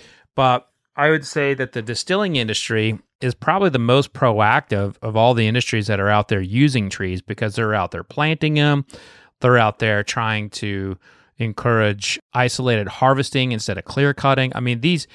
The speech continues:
the people who are, the foresters who are connected to the, to the bourbon industry, I mean, these are some of the most conservation-minded people you will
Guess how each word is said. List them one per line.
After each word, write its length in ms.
the 80
people 400
who 180
are, 360
the 160
foresters 760
who 100
are 80
connected 520
to 180
the, 380
to 60
the 80
bourbon 360
industry, 520
I 60
mean, 100
these 160
are 80
some 240
of 40
the 80
most 280
conservation-minded 1500
people 420
you 220
will 200